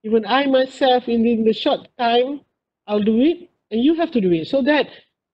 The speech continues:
like, say, your test, go-, your final gonna be very late, right?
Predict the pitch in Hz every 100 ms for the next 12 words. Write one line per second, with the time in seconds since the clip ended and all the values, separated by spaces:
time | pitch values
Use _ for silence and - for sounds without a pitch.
0 | _ 247 262 226 - 285 277 277 277 262
1 | 202 262 254 254 311 - 285 208 254 254
2 | 269 285 294 247 262 262 240 277 302 277
3 | 269 180 208 254